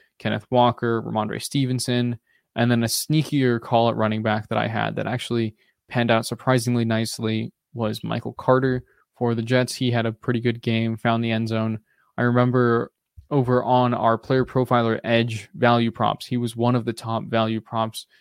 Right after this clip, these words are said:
We had the over on his twenty-nine and a half rushing yards, which seemed really low given our projections, and he, of course, smashed that. So very nice to see the synergy between our player props and our projections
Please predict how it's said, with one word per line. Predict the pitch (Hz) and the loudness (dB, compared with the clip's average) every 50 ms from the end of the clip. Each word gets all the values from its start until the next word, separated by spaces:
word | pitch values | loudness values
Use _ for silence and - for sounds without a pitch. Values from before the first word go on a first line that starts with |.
| _ _ _ - | _ _ _ -4
We | 120 117 110 | -2 -2 -2
had | 104 113 110 110 110 107 107 - - _ _ _ - | 0 0 0 0 0 -2 -2 -6 -10 _ _ _ -14
the | 139 113 113 - - | -6 -2 -2 0 2
over | - 135 147 143 135 131 127 123 120 113 - _ _ _ _ _ _ - | 4 4 4 4 4 4 4 2 2 2 0 _ _ _ _ _ _ -10
on | - 120 117 117 113 107 | -4 0 0 0 0 0
his | 110 113 110 110 107 107 107 | -2 -2 -2 -2 -4 -6 -8
twenty-nine | - - - 135 135 139 131 127 120 120 120 120 | -10 -8 -4 -2 -2 0 0 0 0 0 0 -2
and | 113 | -4
a | 110 107 | -4 -2
half | 117 113 110 110 - 113 | -2 -2 -2 -2 -2 -4
rushing | 110 110 - - 110 110 | -4 -4 -4 -4 -6 -4
yards, | 110 107 107 107 107 - 117 | -2 -2 -4 -4 -6 -8 -12
which | 113 - - | -14 -12 -10
seemed | - - 120 113 113 113 110 - _ _ _ _ _ _ - | -6 -4 -2 -2 -2 -2 -4 -8 _ _ _ _ _ _ 0
really | 139 143 156 151 143 135 127 | 6 6 8 8 8 8 6
low | 113 117 113 113 110 110 110 | 4 4 2 2 2 0 -2
given | - 123 117 113 113 110 110 110 - - - | 0 0 0 0 0 -2 -2 -4 -8 -8 -6
our | 110 110 - | -6 -6 -6
projections, | - - 113 117 127 135 139 - - 139 131 135 131 123 - - - | -6 -8 -4 -2 0 0 0 -2 -2 -2 0 0 -2 -4 -6 -8 -8
and | 117 117 113 107 107 | -6 -4 -2 -2 -2
he, | 110 110 107 | -4 -4 -6
of | 104 - | -6 -6
course, | - - 117 113 117 - - - | -6 -6 -4 -4 -4 -8 -10 -10
smashed | - - - 120 113 113 113 - - | -10 -6 -2 0 0 2 0 0 -2
that. | 113 113 113 113 - - | -2 0 0 0 -2 -4
So | - 110 110 104 - _ _ _ _ _ _ - | -4 -2 -4 -4 -4 _ _ _ _ _ _ 2
very | 131 135 139 135 131 | 4 6 6 6 4
nice | 123 120 120 120 - - | 2 2 0 0 -2 -6
to | - - | -10 -8
see | - - - - 117 110 113 110 113 - _ _ _ _ _ - | -8 -6 -4 -4 -4 -4 -2 -4 -4 -6 _ _ _ _ _ -14
the | - | -10
synergy | - - - - 143 127 123 120 113 113 113 113 110 107 - | -8 -4 -2 0 2 2 2 2 0 0 -2 -2 -2 -4 -6
between | - - - - 110 110 104 | -12 -16 -12 -10 -8 -8 -8
our | 104 107 - | -8 -10 -10
player | - - 143 135 131 131 | -4 -2 0 2 2 0
props | 120 - 131 123 120 117 117 117 - - | 0 0 0 2 2 2 2 0 -2 -8
and | - 110 110 | -8 -6 -4
our | 107 | -6
projections | 104 - - 113 110 120 117 117 113 - - 117 110 107 107 107 - | -4 -4 -6 -4 -2 0 0 0 -2 -4 -4 -4 -4 -2 -4 -6 -8